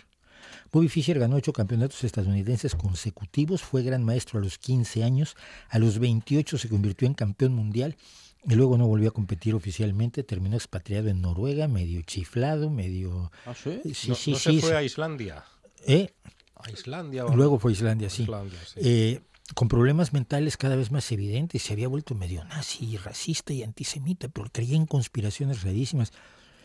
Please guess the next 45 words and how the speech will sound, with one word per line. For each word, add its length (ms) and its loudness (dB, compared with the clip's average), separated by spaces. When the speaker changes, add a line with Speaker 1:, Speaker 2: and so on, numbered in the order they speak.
Speaker 2:
Ah, 120 -4
Speaker 1:
Y 60 2
Speaker 2:
se 40 4
Speaker 1:
al 60 2
Speaker 2:
le, 80 -2
Speaker 1:
fin, 120 -4
ya 40 -8
Speaker 2:
se 40 -2
le, 80 2
Speaker 1:
está. 240 -2
Speaker 2:
se 120 -4
le 100 -6
fue 120 -6
la 80 -4
pinza, 260 -6
Speaker 1:
Se 140 -2
le 80 4
Speaker 2:
¿no? 60 2
Speaker 1:
fue 100 2
la 80 0
pinza 320 0
completamente. 720 -2
Un 100 4
ejemplo 460 0
extremo 640 -2
de 220 2
estos 280 -2
niños, 420 0
eh, 320 0
ex 300 0
niños 320 0
prodigio, 500 -2
es 140 4
William 400 2
James 420 0
Sidis, 560 0
que 100 2
era 100 4
dueño 260 4
de 100 2
asombrosas 680 0
habilidades 580 -2
matemáticas 800 -6
y 120 -2
lingüísticas. 880 -4